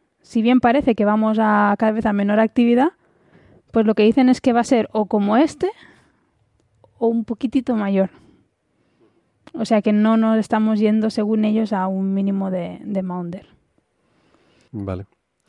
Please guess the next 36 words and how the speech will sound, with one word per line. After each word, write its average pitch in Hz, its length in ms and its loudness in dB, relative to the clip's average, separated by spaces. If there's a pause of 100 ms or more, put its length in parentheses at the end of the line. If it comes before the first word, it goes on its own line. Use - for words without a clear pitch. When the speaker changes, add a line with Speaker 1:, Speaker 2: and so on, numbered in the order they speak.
(260)
Speaker 2:
Bueno, 120 180 -4
mínimo 117 280 -2
de 120 80 -2
Maunder, 123 400 -4
yo 107 280 -10
no 107 140 -10
sé 113 160 -8
si 113 400 -4
los 110 140 -6
oyentes 110 320 -2
están 113 220 -2
familiarizados, 110 640 -2 (340)
igual 104 240 -8
lo 107 60 -4
hemos 113 160 -6
comentado 120 320 -2
alguna 113 180 0
vez, 127 80 0
pero 113 140 -4
igual 110 160 -2
valdría 110 260 -2
la 110 100 -2
pena 110 200 -4
refrescarlo. 120 600 -6 (120)
Speaker 1:
Sí. 214 200 -8 (460)
Speaker 2:
Eh, 117 420 2
fue 120 220 -2
un 120 640 -2
periodo 123 460 0
de 120 80 0
tiempo 139 560 0
muy 123 280 0
largo 131 440 0
en 120 100 -2
la 113 80 0
historia. 135 520 -2